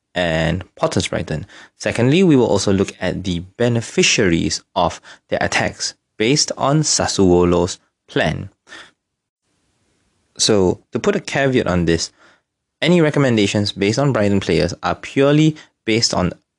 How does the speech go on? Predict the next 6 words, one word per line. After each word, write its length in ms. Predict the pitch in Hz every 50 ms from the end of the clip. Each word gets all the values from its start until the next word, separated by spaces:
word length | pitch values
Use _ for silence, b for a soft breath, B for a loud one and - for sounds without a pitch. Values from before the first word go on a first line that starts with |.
| _
the 200 | - 101 90 -
assumption 680 | - - - - - 156 196 175 - - - 73 82 104 - _ _ _ _
that 200 | - - - 82
Brighton 400 | 85 85 80 80 - - 139 139
play 340 | 139 - - 101 98 - - _
exactly 800 | - 92 85 82 - 85 104 131 143 - - - 92 85 82 -